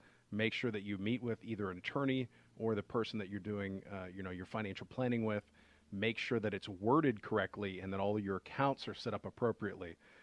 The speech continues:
'cause there's always that bad story of, "I thought it was this way until," and then the wheels fall off the bus 'cause it was not set up that way. So something we do every single year in my office when we're getting together and doing reviews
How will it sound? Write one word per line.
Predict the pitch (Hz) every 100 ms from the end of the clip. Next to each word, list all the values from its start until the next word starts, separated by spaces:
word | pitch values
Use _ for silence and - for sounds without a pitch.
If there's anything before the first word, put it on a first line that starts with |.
| -
'cause | - 104
there's | 95 101
always | 110 117 117 107
that | 107 90
bad | 107 104 98
story | - 101 95 92
of, | 95 - - - _ -
"I | 117
thought | - 151 170
it | 117
was | 104 92
this | 104 95 110
way | 98 90 92 - _ -
until," | 107 101 - 127 90 87 - _ -
and | 101 101
then | 104 98
the |
wheels | 98 107 101 -
fall | 104 95
off | 92
the | -
bus | 90 95 -
'cause | 107 98
it |
was | 92 90
not | 98 87
set | -
up | 87 -
that | 90
way. | 92 87
So | - 107 - -
something | - 160 147 143
we | 127 123
do | 123 123
every | 120 117 131
single | - 139 135
year | 101 101 107 -
in | 110
my | 101 101
office | 101 104 110 -
when | 98
we're | 101
getting | 95 110 107
together | 98 101
and | 101
doing | 92 101
reviews | 98 92 113 101 92